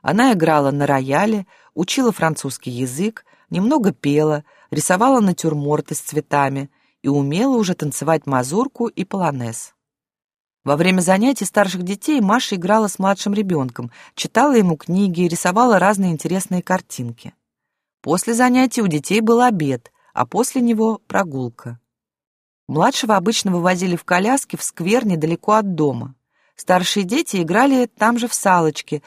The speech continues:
в прятки, в классики и в прочие игры, которые сохранились и до наших дней. Вечером дети занимались самостоятельно, в том числе читали и рисовали под руководством Маши, а ещё лепили фигурки из солёного теста, которые она попросила сделать на кухне.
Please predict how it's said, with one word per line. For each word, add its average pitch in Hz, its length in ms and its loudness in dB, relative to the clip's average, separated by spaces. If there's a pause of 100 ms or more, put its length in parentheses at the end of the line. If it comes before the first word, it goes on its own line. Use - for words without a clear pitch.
(140)
в - 80 -20
прятки, 185 480 0
в - 60 -18
классики 214 500 0
и 180 80 0
в - 40 -20
прочие 226 460 -2
игры, 180 200 -2
которые 165 360 0
сохранились 170 600 -2
и - 20 -4
до 156 160 0
наших 180 360 -4
дней. 127 440 -8 (640)
Вечером 180 520 2
дети 165 240 0
занимались 180 500 0
самостоятельно, 151 880 0
в - 60 -20
том 202 180 -4
числе 185 320 -4
читали 175 420 -2
и 220 60 4
рисовали 160 480 0
под 160 180 -6
руководством 151 640 -2
Маши, 143 480 0 (440)
а 143 140 2
ещё 147 300 0
лепили 226 400 2
фигурки 180 520 -2
из 170 100 -2
солёного 262 480 0
теста, 123 520 -2 (220)
которые 160 380 2
она 156 100 0
попросила 165 520 0
сделать 175 380 -2
на 190 140 0
кухне. 123 540 -10